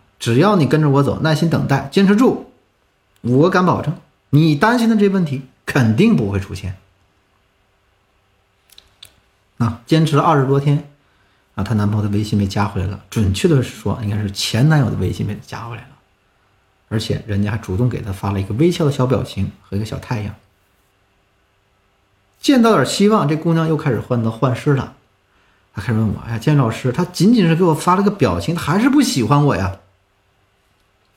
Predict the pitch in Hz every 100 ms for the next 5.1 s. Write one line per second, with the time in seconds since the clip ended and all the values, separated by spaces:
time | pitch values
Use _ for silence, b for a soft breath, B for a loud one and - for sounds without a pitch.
0 | _ 196 190 190 240 247 214 196 190 143
1 | 202 120 135 196 - - _ _ _ _
2 | _ _ _ _ _ _ _ _ _ _
3 | - - - 214 165 - 320 - 349 254
4 | 107 233 240 82 185 196 87 87 85 92
5 | 95